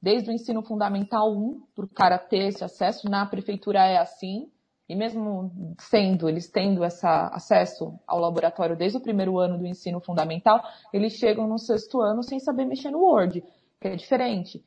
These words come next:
Mas, por exemplo, é, robótica. Então, eu queria trabalhar com os meus alunos robótica. Não tem como trabalhar, não tem kit de robótica.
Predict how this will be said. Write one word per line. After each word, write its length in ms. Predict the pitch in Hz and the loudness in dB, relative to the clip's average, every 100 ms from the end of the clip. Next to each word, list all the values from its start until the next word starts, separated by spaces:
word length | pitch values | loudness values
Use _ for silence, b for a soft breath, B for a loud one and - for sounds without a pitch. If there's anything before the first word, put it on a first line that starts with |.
| _ _ - | _ _ -4
Mas, 420 | 185 190 196 196 | 0 2 0 -4
por 140 | 202 | -4
exemplo, 680 | 196 196 180 185 170 156 - | -2 -2 -6 -4 -4 -4 -2
é, 220 | 170 170 | 0 0
robótica. 760 | 170 233 196 170 165 - 160 156 _ _ | 2 2 4 4 2 -10 -18 -18 _ _
Então, 140 | 175 | -8
eu 40 | 170 | -8
queria 180 | 196 196 | -6 -4
trabalhar 400 | 214 202 202 196 | -2 -2 -2 -2
com 100 | 220 | -6
os 60 | |
meus 180 | 208 214 | -8 -2
alunos 340 | 214 214 208 202 | -2 -2 -8 -2
robótica. 680 | 240 208 170 175 - 175 - _ _ _ _ _ _ 202 - | -2 2 2 0 -10 -14 -16 _ _ _ _ _ _ -20 -12
Não 120 | 330 | -10
tem 280 | - 466 466 | -4 0 0
como 200 | 466 226 208 | 0 0 2
trabalhar, 300 | 208 202 247 | 2 2 0
não 80 | |
tem 100 | 339 | -6
kit 320 | 381 - 254 202 | -8 -6 -6 -4
de 100 | 190 | -4
robótica. 680 | 202 185 139 - - 156 | -2 0 0 -2 -14 -14